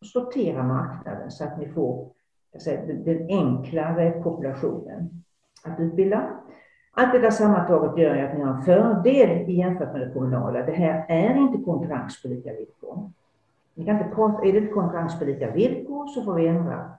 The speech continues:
konkurrensvillkor. Man skulle kunna kräva att friskolorna skulle betala till kommunerna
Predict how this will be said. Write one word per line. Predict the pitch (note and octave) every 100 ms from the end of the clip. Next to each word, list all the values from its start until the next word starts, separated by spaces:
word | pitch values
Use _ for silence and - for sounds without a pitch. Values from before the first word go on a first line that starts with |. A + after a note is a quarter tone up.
| _ _
konkurrensvillkor. | - B2+ G#2+ - - - - - _ _ _ _ _ _ _ _ _ _ _ _ _ -
Man |
skulle | B3+ B3
kunna | - F#3+ D3+ E3+
kräva | D#3+ C#3+ C#3
att | C3+ - -
friskolorna | F3 - - D3+ C#3 C#3
skulle | - C#3
betala | B2 C3+ C3+ B2+ E3+ G#3+
till | -
kommunerna | - G#3+ A3 G#3 G3+ G3+ G#3